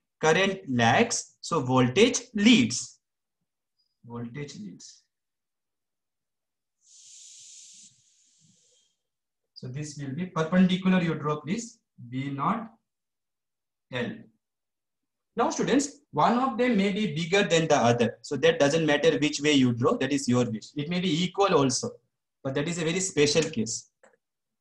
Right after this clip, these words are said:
So you can now very clearly see, students, that this voltage, this voltage, this voltage, none of them are in same phase.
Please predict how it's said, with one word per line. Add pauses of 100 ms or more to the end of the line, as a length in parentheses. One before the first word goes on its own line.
(540)
So
you
can
now
very
clearly
see,
students,
that (100)
this
voltage, (400)
this
voltage,
this
voltage,
none
of
them
are
in (260)
same
phase.